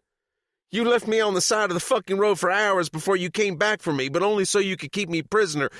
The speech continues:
you sick, sick fuck! Her hands visibly trembled. So did her lower lip. The humane thing would have been to kill me. The only human interaction I'd had in decades was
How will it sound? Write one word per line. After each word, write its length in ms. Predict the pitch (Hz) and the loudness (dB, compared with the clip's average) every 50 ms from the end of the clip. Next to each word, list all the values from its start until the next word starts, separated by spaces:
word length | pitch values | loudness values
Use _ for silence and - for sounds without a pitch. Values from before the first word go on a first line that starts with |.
| - - | -10 -6
you 160 | 165 202 190 | -4 -2 0
sick, 360 | 160 - - - 247 220 - | 0 0 0 0 0 0 0
sick 300 | - - - - 277 254 - _ | 0 -2 0 0 0 -2 -2 _
fuck! 540 | _ _ - - 285 277 220 - - - - _ _ _ _ _ _ _ _ _ _ _ _ _ _ _ _ _ _ _ _ _ _ _ _ _ _ - | _ _ -2 0 2 2 0 0 -4 -12 -20 _ _ _ _ _ _ _ _ _ _ _ _ _ _ _ _ _ _ _ _ _ _ _ _ _ _ -12
Her 80 | 71 67 | -10 -8
hands 340 | - 92 92 85 78 - | -6 -6 -6 -6 -8 -10
visibly 560 | - - 85 85 110 117 87 82 80 69 73 73 | -12 -14 -6 -4 -2 -2 -2 -4 -8 -10 -10 -10
trembled. 560 | - - - 87 80 76 65 - - - _ _ _ _ _ _ _ _ _ _ _ _ _ _ _ _ _ _ _ _ _ | -8 -8 -6 -6 -6 -8 -10 -16 -18 -20 _ _ _ _ _ _ _ _ _ _ _ _ _ _ _ _ _ _ _ _ _
So 220 | - - 92 85 | -6 -6 -4 -4
did 180 | 78 78 80 71 | -4 -6 -10 -8
her 120 | 78 78 | -8 -8
lower 300 | 78 80 80 76 73 71 | -6 -6 -4 -4 -4 -4
lip. 280 | 73 73 76 69 65 - _ _ _ _ _ _ _ _ _ _ _ _ _ _ _ | -4 -4 -6 -6 -6 -10 _ _ _ _ _ _ _ _ _ _ _ _ _ _ _
The 140 | - - 165 | -4 -2 -2
humane 500 | - - 202 208 185 202 - 330 208 190 | -2 -2 -2 -2 0 0 2 0 0 -2
thing 340 | - - - 208 190 180 170 | -2 -2 0 0 0 2 2
would 160 | 165 180 175 175 | 2 2 2 2
have 200 | 180 170 147 147 | 2 0 0 0
been 160 | 180 165 139 | -2 -2 -2
to 80 | 135 | -4
kill 260 | - - - 226 214 185 | -4 -2 0 0 0 0
me. 240 | 156 127 101 95 - _ _ _ _ _ _ _ _ _ _ _ _ _ _ _ - | 0 -4 -6 -8 -10 _ _ _ _ _ _ _ _ _ _ _ _ _ _ _ -2
The 100 | 180 220 | 0 2
only 260 | 233 254 269 254 247 | 4 4 4 2 0
human 380 | - - 233 240 226 220 220 202 | 0 0 -2 0 2 2 2 2
interaction 580 | 214 226 220 214 214 202 196 202 - - 190 | 2 2 4 4 4 2 2 0 -2 -2 0
I'd 160 | 185 185 196 175 | 0 0 0 2
had 220 | 190 196 190 180 | 2 2 2 2
in 160 | 190 185 175 | 2 0 0
decades 480 | 151 202 220 196 - 185 185 175 131 135 | 0 0 0 2 2 0 0 0 0 -2
was 180 | 147 139 120 | -4 -6 -6